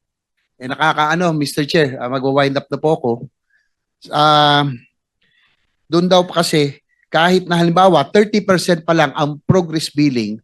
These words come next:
ng contractor, ay forty to fifty percent na raw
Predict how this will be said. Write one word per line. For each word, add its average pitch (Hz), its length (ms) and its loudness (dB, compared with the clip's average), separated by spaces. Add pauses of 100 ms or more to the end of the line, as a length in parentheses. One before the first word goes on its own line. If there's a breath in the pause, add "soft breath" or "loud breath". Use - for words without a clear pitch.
ng 131 160 -6
contractor, 135 800 -2 (800)
ay 170 240 2
forty 175 400 2
to 185 80 0
fifty 160 320 -2
percent 151 480 -2
na 131 160 -2
raw 160 140 2